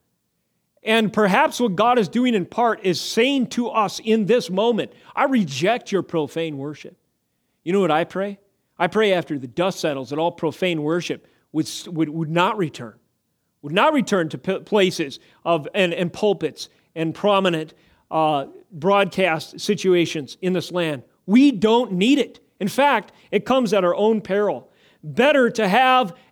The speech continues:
a minority, better to have a Gideon's three hundred and destroy the Midianites with God's power than to summon everybody and compromise the integrity of your army and go against, uh,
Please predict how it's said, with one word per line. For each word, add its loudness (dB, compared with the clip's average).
a 4
minority, 2
better 2
to 0
have 4
a 2
Gideon's 0
three 2
hundred 0
and 2
destroy 2
the 2
Midianites 0
with 2
God's 2
power 0
than 0
to 0
summon 2
everybody 2
and -12
compromise 2
the 0
integrity -2
of 0
your 2
army 2
and -4
go 4
against, 0
uh, 2